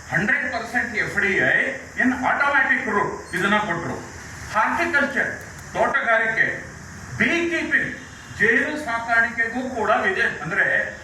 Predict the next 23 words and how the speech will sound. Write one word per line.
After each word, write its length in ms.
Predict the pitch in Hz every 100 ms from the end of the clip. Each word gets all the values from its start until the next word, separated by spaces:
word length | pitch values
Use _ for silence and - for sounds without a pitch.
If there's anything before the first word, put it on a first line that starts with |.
| -
ನಮ್ಮ 140 | 131 185
ವಿದೇಶಿ 600 | 180 160 - 214 247 -
ಬಂಡವಾಳದ 540 | - 208 196 190 196
ಒಂದು, 540 | 196 190 175 175 - - - -
ಆ, 220 | 123 104 - -
ಹಾಹಾಕಾರ 840 | 180 220 - 220 220 196 185 220
ಯಾವ 200 | 214 214
ಮಟ್ಟಿಗೆ 440 | 170 160 - 202 180
ಇದೆ 140 | 170
ಅಂತ 180 | 175 165
ಅನ್ನೋದನ್ನ 360 | 165 - -
ನೀವು 340 | - 156 135 135
ನೋಡ್ಬೋದು. 320 | 135 127 107 - - - - -
ಬೀ 60 | -
ಕೀಪಿಂಗು, 680 | 262 262 247 214 175 143 117 - - -
ವೆಜಿಟೇಬಲ್ಸ್, 920 | - 349 - 311 311 302 302 - - - - - - -
ತರಕಾರಿ 560 | 220 226 247 262 254 -
ಬೆಳೆಯೋದಕ್ಕೆ 520 | 196 202 226 220 233
ನಮ್ಮ 260 | 214 196 -
ದೇಶದ 380 | - 190 214 214 214
ಯಾವ 240 | 180 226 269
ರೈತರಿಗೂ 400 | 254 254 240 226
ಬರೋದಿಲ್ಲ. 400 | 196 180 170 143